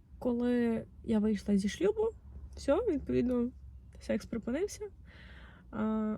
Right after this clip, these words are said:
Ольга, чого ти собі нікого не знайдеш? Ну, мені дуже важлива емоційна та інтелектуальна близькість, а так як в мене зараз свої процеси, от, е,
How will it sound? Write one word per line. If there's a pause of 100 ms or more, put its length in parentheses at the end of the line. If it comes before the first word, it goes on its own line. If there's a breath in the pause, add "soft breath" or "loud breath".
Ольга,
чого
ти
собі
нікого
не
знайдеш? (1200 loud breath)
Ну,
мені
дуже
важлива (140)
емоційна
та
інтелектуальна
близькість,
а
так
як
в
мене
зараз
свої
процеси, (1040)
от,
е,